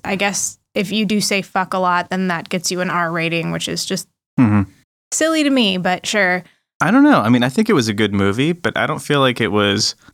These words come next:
Speaker 2: good enough to really stand out.
Speaker 1: I can see that. Yeah, it was interesting because we were the only people in the theater, which was awesome. It was so nice.
Speaker 2: Yeah, I was,
Speaker 1: We
Speaker 2: like,
Speaker 1: could just
Speaker 2: checking my
Speaker 1: talk out.
Speaker 2: phone.
Speaker 1: Yeah, we could check our phones. We could
Speaker 2: Talk
Speaker 1: look
Speaker 2: out
Speaker 1: up s-,
Speaker 2: loud?
Speaker 1: yeah,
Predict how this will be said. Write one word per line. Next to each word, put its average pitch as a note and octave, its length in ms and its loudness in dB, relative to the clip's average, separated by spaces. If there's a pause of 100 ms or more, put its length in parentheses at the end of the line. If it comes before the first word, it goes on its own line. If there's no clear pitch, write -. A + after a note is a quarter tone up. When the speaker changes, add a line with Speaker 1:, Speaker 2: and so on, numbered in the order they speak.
(260)
Speaker 2:
good G#2 260 2
enough F#2 520 0
to - 120 -8
really F#2 160 -2
stand F2 460 -2
out. - 240 -4 (340)
Speaker 1:
I C4+ 80 -4
can D4+ 160 0
see F#3+ 160 -2
that. F3+ 300 -4 (320)
Yeah, C4+ 240 0
it C#4 60 0
was D4+ 140 -2
interesting E4 480 -2
because B3 360 0 (160)
we A#3+ 120 4
were A#3 100 4
the A3 120 0
only G#3+ 220 0
people F#3+ 260 -2
in F3+ 80 -2
the F3 80 -2
theater, F3 460 -4 (340)
which G#3 160 -2
was G3+ 160 0 (220)
awesome. F#3+ 560 -2 (180)
It A3+ 80 -2
was G#3+ 180 0
so - 440 -2
nice. G3 260 2
Speaker 2:
Yeah, A2+ 240 2
I - 20 0
was, G#2 120 -2
Speaker 1:
We A2 60 2
Speaker 2:
like, F#3+ 80 2
Speaker 1:
could A3+ 100 -2
just A3+ 100 0
Speaker 2:
checking B2+ 220 -2
my G3+ 80 2
Speaker 1:
talk A3 160 -4
out. A#2+ 120 2 (140)
Speaker 2:
phone. A#2+ 60 4
Speaker 1:
Yeah, A3 180 2
we G3+ 140 -8
could G#3 160 -4
check B3+ 160 0
our D4 100 2
phones. A#3+ 480 0 (260)
We G3+ 60 -4
could F#3 240 -4 (400)
Speaker 2:
Talk G2+ 140 0
Speaker 1:
look B2 140 0
Speaker 2:
out C#3+ 80 2
Speaker 1:
up A#2 80 -2
s-, - 20 -4
Speaker 2:
loud? G#2 360 0
Speaker 1:
yeah, A3+ 120 2